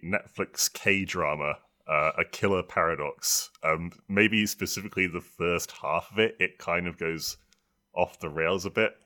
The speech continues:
but it's quite, it's, qui-, it's quite, it's quite, like, well, not fun, uh, but interesting and visually,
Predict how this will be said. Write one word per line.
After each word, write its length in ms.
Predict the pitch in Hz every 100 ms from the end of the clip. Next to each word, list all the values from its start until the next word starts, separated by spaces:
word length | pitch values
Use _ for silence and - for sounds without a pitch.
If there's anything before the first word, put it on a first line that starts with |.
| _
but 120 | - 151
it's 100 | -
quite, 180 | 170
it's, 120 | 147 -
qui-, 120 | -
it's 100 | 139
quite, 240 | - 117 - -
it's 100 | 117
quite, 320 | 117 95 -
like, 220 | 80 76 - _ _ _ _ _ _ -
well, 140 | 85
not 120 | 78 -
fun, 360 | - 69 67 - _
uh, 300 | 73 67 69 67
but 140 | - 71 -
interesting 680 | 82 - 87 80 73 73 69
and 520 | 73 69 65 65 65 - _ _ _ _ _ _ _ _
visually, 880 | 98 80 90 92 85 87 85 82 78